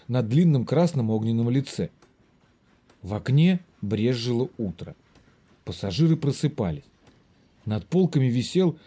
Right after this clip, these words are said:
ещё более густой и тяжёлый смрад. Внизу слышался тихий разговор. Лёнька осторожно выглянул. Беседовали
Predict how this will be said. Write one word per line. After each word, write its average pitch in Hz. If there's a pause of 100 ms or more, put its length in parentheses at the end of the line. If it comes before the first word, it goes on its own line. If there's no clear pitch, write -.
(120)
ещё 120
более 131
густой 123
и -
тяжёлый 127
смрад. 123 (520)
Внизу 113 (260)
слышался 123
тихий 90
разговор. 90 (1120)
Лёнька 156
осторожно 127
выглянул. 98 (680)
Беседовали 123